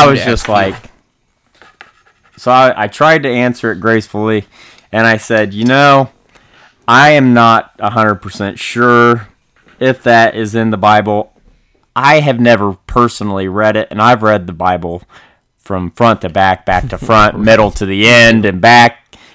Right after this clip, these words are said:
Speaker 2: And, uh, I go, "I, I just, I guess I don't remember coming across that verse or passage or wherever that is." And I said, "If you find it,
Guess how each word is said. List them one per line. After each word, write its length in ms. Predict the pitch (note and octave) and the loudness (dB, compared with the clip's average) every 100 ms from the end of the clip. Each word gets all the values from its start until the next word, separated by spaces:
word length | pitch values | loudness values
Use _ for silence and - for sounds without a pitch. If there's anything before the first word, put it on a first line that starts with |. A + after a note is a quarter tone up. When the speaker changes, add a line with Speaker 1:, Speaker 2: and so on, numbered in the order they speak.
| _ | _
Speaker 2:
And, 300 | A#2+ B2+ B2 | -2 0 0
uh, 220 | A#2 G#2+ G2+ _ _ _ - | 0 -2 -6 _ _ _ -14
I 200 | - B2 | -2 0
go, 300 | A#2+ A#2 A2+ - _ _ _ _ - | 2 2 2 -4 _ _ _ _ -16
"I, 200 | G#2 C3 | -8 -8
I 140 | - G#2+ | -6 -6
just, 340 | A2+ B2 - - - | -6 -8 -10 -16 -8
I 80 | G2+ | -4
guess 240 | G#2 C#3 | -2 0
I 60 | B2+ | 2
don't 200 | B2 B2 | 2 0
remember 360 | G#2+ A#2 A#2 G#2+ | 0 0 0 -2
coming 320 | - A#2 G#2+ | 0 0 0
across 460 | G2 - C3 C3 - | -4 0 2 2 2
that 220 | A2+ F2+ | -2 -2
verse 500 | G2+ B2+ B2+ B2+ - | 0 2 2 0 -6
or 260 | - F2 F2 | -12 -10 -8
passage 680 | - A#2+ B2 - A2+ G#2 | -2 0 0 -2 -8 -8
or 380 | - F2+ E2+ E2 - | -12 -12 -10 -12 -10
wherever 640 | G2+ D3+ C#3+ C#3+ C#3+ A#2 | 0 2 6 6 4 2
that 260 | G2+ G2 F#2+ | 0 -2 -2
is." 440 | G#2+ F2+ E2+ - _ _ _ _ _ _ _ | -4 -4 -8 -14 _ _ _ _ _ _ _
And 560 | G#2+ G#2+ G#2 G2+ G2 - _ | -2 0 0 -2 -4 -8 _
I 100 | - G#2 | -8 -6
said, 180 | G2+ | -6
"If 120 | F#2 A#2 | -6 -4
you 120 | B2+ | -2
find 340 | A#2+ A2+ G#2+ | 0 -2 0
it, 180 | A2 - | -4 -6